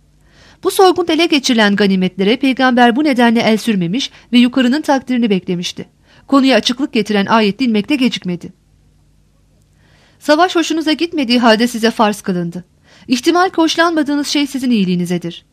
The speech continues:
Ey Muhammed, sana hürmet edilen ayı, o aydaki savaşı sorarlar. De ki, o ayda savaşmak büyük suçtur. Allah yolundan alıkoymak,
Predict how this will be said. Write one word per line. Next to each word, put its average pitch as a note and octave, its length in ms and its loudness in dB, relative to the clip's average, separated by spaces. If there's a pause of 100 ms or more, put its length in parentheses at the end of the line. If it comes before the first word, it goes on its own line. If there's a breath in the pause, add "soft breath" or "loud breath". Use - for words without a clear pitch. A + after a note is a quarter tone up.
(100)
Ey A#3+ 200 4
Muhammed, E3+ 400 -4 (380 soft breath)
sana D#4+ 260 2
hürmet D4+ 320 2
edilen A3+ 360 2
ayı, G3+ 320 0
o D4+ 180 0
aydaki B3 360 2
savaşı A3 400 -2
sorarlar. F3 600 -2 (180)
De A3+ 80 2
ki, G#3 240 -10 (300 soft breath)
o D#4 140 4
ayda C#4+ 240 4
savaşmak A#3+ 640 0
büyük G#3 200 -2
suçtur. - 460 -10 (320)
Allah A3+ 340 6
yolundan A3 400 2
alıkoymak, F#3+ 720 -4